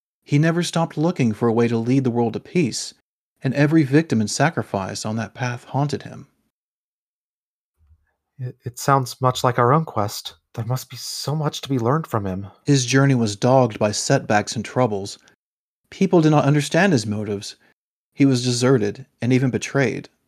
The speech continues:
Speaker 1: How he suffered. The struggles he faced would have crushed a lesser man,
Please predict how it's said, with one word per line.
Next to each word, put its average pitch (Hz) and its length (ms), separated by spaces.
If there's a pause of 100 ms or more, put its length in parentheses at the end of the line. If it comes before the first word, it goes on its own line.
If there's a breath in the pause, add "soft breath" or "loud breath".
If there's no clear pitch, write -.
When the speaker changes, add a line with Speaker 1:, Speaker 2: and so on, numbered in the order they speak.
(180)
Speaker 1:
How 156 180
he 151 100
suffered. - 800 (840)
The 131 80
struggles 170 420
he 160 100
faced 147 400
would 151 80
have 147 120
crushed - 420
a 104 80
lesser 95 300
man, 90 360